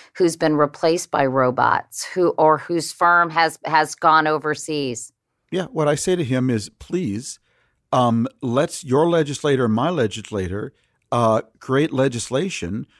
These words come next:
Speaker 2: where I can transfer my tax dollars to you in a way that will give you opportunities to be successful in this new world."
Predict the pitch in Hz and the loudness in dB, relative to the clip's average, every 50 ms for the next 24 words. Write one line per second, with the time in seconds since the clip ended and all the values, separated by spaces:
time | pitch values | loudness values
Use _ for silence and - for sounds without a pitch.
0 | _ _ _ _ - 117 131 143 135 131 131 - - 127 123 160 165 - - 160 | _ _ _ _ -4 0 2 4 4 4 2 0 0 0 0 0 -2 -2 -2 -2
1 | 151 139 131 - - 151 147 139 - - - 123 117 113 117 131 156 180 - - | -2 -2 -2 -2 -2 0 0 0 -2 -2 0 0 0 2 2 0 0 0 -2 -2
2 | 165 147 143 - - - 131 135 156 170 156 120 110 120 113 - - 120 110 107 | -4 -4 -4 -6 -4 -2 0 2 2 2 2 2 2 0 -2 -4 -6 -6 -4 -2
3 | 131 180 160 104 98 113 143 - _ _ _ _ _ _ _ - 151 135 135 123 | 0 0 0 -2 -2 -6 -8 -12 _ _ _ _ _ _ _ 0 2 2 2 4
4 | 117 135 147 156 165 139 151 143 - 143 123 120 110 104 131 156 139 117 110 135 | 4 4 4 4 4 4 2 0 2 2 0 0 0 0 0 0 0 -2 -4 -2
5 | 165 175 160 131 139 160 170 - _ _ - 127 135 - - 123 - - - 185 | 0 2 2 2 0 -2 -4 -8 _ _ 0 0 0 0 -2 -4 -4 -2 -4 -2
6 | 208 202 139 104 104 104 117 147 156 - - _ _ _ _ _ _ 139 135 131 | -2 -2 -2 -2 -2 -2 -2 -4 -6 -8 -12 _ _ _ _ _ _ -2 0 0
7 | 139 123 - 143 - - - 151 143 - - - 160 143 139 135 139 139 - - | 0 0 -2 -2 -2 0 0 0 0 -2 -2 0 0 2 2 2 2 0 -2 0
8 | 135 127 135 131 170 220 240 180 - 135 | 0 0 2 2 2 2 0 -2 -4 -8